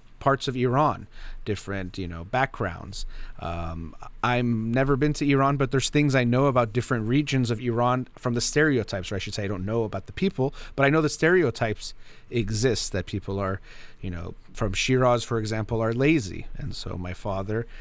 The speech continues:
is definitely not a lazy person, but I know that that's something that I've, I've heard before, uh, or different things. And I don't wanna even say them 'cause I'm not sure if I know them all accurately.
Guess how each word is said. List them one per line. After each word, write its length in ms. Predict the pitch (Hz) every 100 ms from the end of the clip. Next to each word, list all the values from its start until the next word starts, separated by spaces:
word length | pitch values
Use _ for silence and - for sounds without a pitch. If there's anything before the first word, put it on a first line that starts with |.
| -
is 120 | 107
definitely 360 | 92 110 107 104
not 100 | 98
a 60 | 101
lazy 340 | 95 95 90
person, 420 | 92 101 - 139
but 140 | 120 113
I 80 |
know 160 | 107 110
that 160 | 110 98
that's 200 | 107 -
something 420 | 104 - 104 101
that 100 | 101
I've, 160 | 104 -
I've 140 | 101
heard 340 | 95 127 127 120 - -
before, 480 | 113 - 123 113 - - - -
uh, 200 | 117 120
or 120 | 123
different 340 | 120 147 151 127
things. 220 | 127 107
And 80 | 110
I 40 |
don't 80 | 143
wanna 120 | 143
even 120 | 123
say 160 | 110 147
them 140 | 131
'cause 120 | 113 117
I'm 100 | 123
not 120 | 127
sure 120 | -
if 80 | 117
I 60 |
know 200 | 110 113
them 160 | 117 104
all 140 | 104
accurately. 640 | 95 117 - 139 143 151